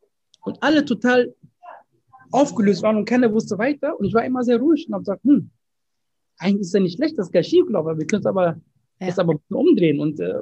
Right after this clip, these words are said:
Speaker 1: vielleicht so und so machen“ und, ähm, ne?
Speaker 2: Ja.
Speaker 1: Und das ist halt meine Stärke, dass ich halt in dem Moment sehr ruhig bleibe, fokussiert bleibe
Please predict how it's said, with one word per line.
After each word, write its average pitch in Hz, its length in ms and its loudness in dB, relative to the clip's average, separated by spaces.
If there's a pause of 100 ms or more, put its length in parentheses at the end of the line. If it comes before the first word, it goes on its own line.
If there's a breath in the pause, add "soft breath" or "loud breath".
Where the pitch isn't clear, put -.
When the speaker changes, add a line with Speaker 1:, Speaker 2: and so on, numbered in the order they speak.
Speaker 1:
vielleicht 180 220 -6
so 190 60 0
und 180 120 2
so 294 200 0
machen“ 202 340 -2
und, 170 180 -6
ähm, 151 500 -2
ne? 247 200 -4 (400)
Speaker 2:
Ja. 180 80 -14
Speaker 1:
Und 180 100 0
das 220 100 2
ist 226 140 -4
halt 220 180 0
meine 202 440 -2
Stärke, - 500 -6
dass 151 140 -6
ich - 80 -10
halt 156 180 -4 (440)
in 147 120 -4
dem 202 140 4
Moment 196 400 0
sehr 175 100 4
ruhig 180 260 -2
bleibe, 185 440 -4
fokussiert 214 500 -6
bleibe 202 300 -4